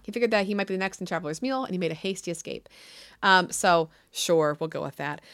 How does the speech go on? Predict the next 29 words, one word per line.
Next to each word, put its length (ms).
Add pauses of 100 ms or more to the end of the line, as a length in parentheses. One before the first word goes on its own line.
(160)
But 140
there 120
is 80
a 40
story 180
of 160
further 260
off, 380
um, 160
a 60
man 220
who 220
went 280
over 340
to, 500
uh, 220
the 80
barn 240
'cause 120
he 60
heard 280
some 120
sounds 300
of 80
distress. 460 (260)
As 180
he 60
got 140
closer, 560